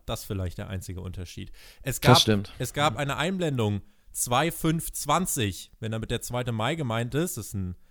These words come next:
Speaker 1: Samstag, könnte das nächste Takeover sein und so wie die Feuerringe da geleuchtet haben, vielleicht Takeover Great Balls of Fire. Oder man meint den
Speaker 2: <laughs>
Speaker 1: fünften Februar. Die schreiben ja da drüben Tag und Monat in anderer Reihenfolge, dann wäre das Ganze nächste Woche.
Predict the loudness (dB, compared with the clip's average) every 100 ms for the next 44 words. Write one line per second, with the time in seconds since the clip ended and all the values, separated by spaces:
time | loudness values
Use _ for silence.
0 | -20 -20 -4 -2 0 0 0 -2 -8 0
1 | 2 2 0 -2 -2 -2 -4 -2 -2 0
2 | -2 0 0 0 0 -4 -6 -6 -6 -8
3 | -6 -6 -4 -2 0 0 -2 -2 -2 -2
4 | -2 -2 -4 -4 -2 -2 -4 -10 _ -4
5 | -4 0 -2 0 -2 -2 -2 -2 -2 0
6 | 0 0 -2 -4 -2 0 0 -2 -6 -20
7 | -18 0 6 8 8 6 0 -14 -4 2
8 | 4 6 6 6 4 4 2 -2 4 6
9 | 6 2 0 4 4 6 4 4 2 -12
10 | -20 -16 -6 -6 -6 -6 -4 -4 -6 -6
11 | -2 2 2 2 -2 -2 -2 -4 -2 2
12 | 2 2 -2 -2 0 -2 -4 -4 0 0
13 | 2 0 -2 -2 -2 -2 -2 -2 0 -2
14 | 0 -2 0 0 0 2 2 2 -2 -4